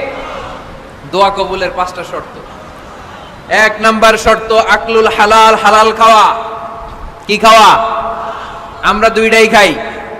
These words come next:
হালালও খাই, হারামও খাই।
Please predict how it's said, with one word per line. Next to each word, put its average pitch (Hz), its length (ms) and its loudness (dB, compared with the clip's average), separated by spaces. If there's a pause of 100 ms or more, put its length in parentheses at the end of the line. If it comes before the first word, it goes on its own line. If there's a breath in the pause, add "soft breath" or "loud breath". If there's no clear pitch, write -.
(2250)
হালালও 214 380 2
খাই, 220 400 2 (1400)
হারামও 214 380 0
খাই। 220 360 0